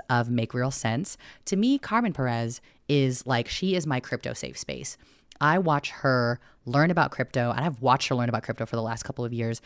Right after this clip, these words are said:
and she's so open about what she's learning about on Twitter and on Instagram. Like,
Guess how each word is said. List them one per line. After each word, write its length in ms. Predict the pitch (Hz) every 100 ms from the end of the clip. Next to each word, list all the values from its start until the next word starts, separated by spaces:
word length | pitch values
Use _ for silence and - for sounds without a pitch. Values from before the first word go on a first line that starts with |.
| - -
and 120 | 143
she's 160 | 143 139
so 260 | - 190 - -
open 240 | 147 135
about 240 | 123 123 120
what 100 | 123
she's 240 | 131 113
learning 320 | 120 123 123
about 400 | 117 110 113 - - - -
on 120 | 123 113
Twitter 440 | - 113 117 202 _ _ _ _ _ -
and 120 | 147
on 100 | 143
Instagram. 500 | 180 - - - 131
Like, 260 | 131 127